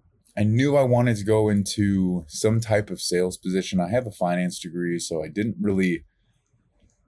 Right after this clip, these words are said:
technically see myself as, like, a banker. I didn't see myself, like, showing up to, like, an office, a cubicle every day. I had a, a job in the city for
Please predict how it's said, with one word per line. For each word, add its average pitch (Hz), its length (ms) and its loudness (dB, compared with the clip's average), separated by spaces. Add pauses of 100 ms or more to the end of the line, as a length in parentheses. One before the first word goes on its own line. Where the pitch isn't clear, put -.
(580)
technically 127 840 2 (440)
see - 280 0
myself 117 760 0 (240)
as, 92 180 -6
like, 101 160 -2
a 87 220 -2
banker. 117 540 -2 (220)
I 92 60 -2
didn't 104 200 -4
see 113 200 -2
myself, 101 560 0
like, 90 160 -4
showing 95 440 0
up 90 200 -2
to, - 100 -10
like, 85 200 -2
an 82 80 -12
office, 85 540 -4
a 78 60 -10
cubicle 92 840 -4 (420)
every 92 240 -2
day. 95 380 0 (760)
I 87 100 -6
had 98 320 4
a, 85 240 2 (380)
a 87 100 -4
job 90 420 2
in 87 80 0
the 80 80 -8
city 87 380 -4
for 80 440 -6